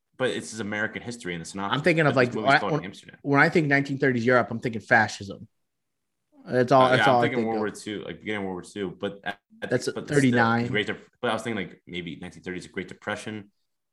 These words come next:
Speaker 1: like Amsterdam, New York. Like, what, what do we, like, Amsterdam? Like, if it's American history,
Speaker 2: Maybe it's a
Speaker 1: plot.
Speaker 2: code word for something. Maybe it was
Speaker 1: Yeah.
Speaker 2: like the project that, or maybe the project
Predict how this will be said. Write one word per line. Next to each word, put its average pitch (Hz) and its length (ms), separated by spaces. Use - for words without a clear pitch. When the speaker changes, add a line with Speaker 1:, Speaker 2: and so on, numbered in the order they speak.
Speaker 1:
like 98 180
Amsterdam, 104 520
New 95 120
York. 95 480
Like, 101 200
what, 104 300
what 127 220
do 151 80
we, 143 240
like, 104 180
Amsterdam? 120 440
Like, 95 220
if 113 100
it's 117 120
American 107 440
history, 87 340
Speaker 2:
Maybe 165 220
it's 175 80
a 160 60
Speaker 1:
plot. - 100
Speaker 2:
code 147 220
word 123 280
for 113 120
something. 107 440
Maybe 120 220
it 135 60
was 131 240
Speaker 1:
Yeah. 120 80
Speaker 2:
like 113 100
the 117 120
project 117 800
that, 113 180
or 131 80
maybe 131 220
the 117 200
project 117 680